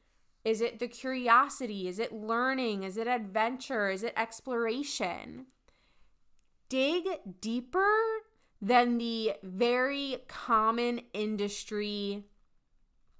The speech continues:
buzzy goals, really, buzzword goals of consistent months, consistent five K, time freedom, financial freedom. Those are really great surface level transformations.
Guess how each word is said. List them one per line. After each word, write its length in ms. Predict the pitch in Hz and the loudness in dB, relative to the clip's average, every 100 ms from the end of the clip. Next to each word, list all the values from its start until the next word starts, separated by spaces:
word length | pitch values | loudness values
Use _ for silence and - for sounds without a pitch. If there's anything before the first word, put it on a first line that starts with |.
| 165 - | -20 0
buzzy 560 | 226 226 214 240 220 175 | 4 4 4 0 -2 -4
goals, 840 | 190 190 277 170 90 92 - - - - | 0 2 4 2 -2 -8 -8 -8 -10 -8
really, 680 | 196 202 254 202 175 185 240 180 | -4 -2 -2 -2 -4 -6 -6 -2
buzzword 680 | 214 220 226 208 214 208 185 | 2 2 0 0 0 0 -2
goals 560 | - 196 185 - 151 185 | 0 0 0 -2 -8 -8
of 160 | 185 | -10
consistent 600 | - 208 202 190 - 190 | -8 -6 -6 -6 -6 -8
months, 460 | - 220 254 247 247 | -6 -2 0 -2 -4
consistent 680 | - 202 202 190 - - - | -6 -8 -6 -8 -8 -12 -4
five 300 | 185 185 - | -4 -4 -8
K, 640 | - 233 233 233 226 220 220 - - _ | -2 2 2 2 2 2 0 -16 -20 _
time 420 | - 208 202 226 226 | -8 0 0 0 -4
freedom, 440 | 247 233 226 220 | -4 -2 -2 -2
financial 680 | 214 190 185 190 196 220 214 | -4 -6 -6 -6 -6 -6 -6
freedom. 560 | 208 233 220 214 214 220 - _ _ - | -4 -4 -2 -2 -2 -8 -18 _ _ -4
Those 300 | 302 381 392 | 0 2 2
are 180 | 403 | 0
really 440 | 233 247 247 262 254 | 0 2 2 0 -4
great 600 | 202 208 214 226 - - | -4 -2 0 0 -4 -8
surface 800 | - - 208 202 - 220 214 196 | -6 -4 -2 -4 -2 -4 -4 -6
level 560 | 180 180 180 196 202 | -2 -2 0 -2 -2
transformations. 1500 | 202 202 185 185 - 190 185 175 - 254 285 330 349 349 - | -2 -4 -6 -6 -8 -8 -6 -8 -6 -4 -2 -2 -4 -4 -6